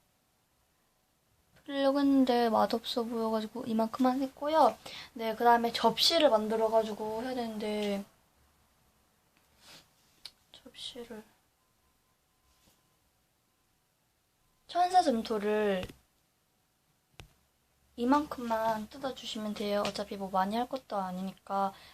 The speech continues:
그냥 동그랗게 만들어줘요. 동그랗게 만들어주세요. 어차피 접시는 흰색이 제일 예쁘니까. 네, 이렇게 동그라미,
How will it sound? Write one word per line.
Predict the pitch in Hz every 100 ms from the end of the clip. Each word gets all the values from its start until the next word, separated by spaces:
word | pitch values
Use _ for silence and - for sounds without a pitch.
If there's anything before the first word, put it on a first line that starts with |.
| _
그냥 | 254
동그랗게 | 302 330 349 254
만들어줘요. | 208 196 208 202 202 208 202 190 _ _ -
동그랗게 | 330 359 339 269
만들어주세요. | 214 208 208 202 202 208 196 202
어차피 | 220 202 214 220 208
접시는 | 208 - 247 226
흰색이 | 233 277 302 294
제일 | 269 285
예쁘니까. | 277 - 262 _ - 269 196 _ _ - - - _ _
네, | 220
이렇게 | 208 202 - 202 208
동그라미, | 262 269 285 302 294 277 269 247 247 240 233 247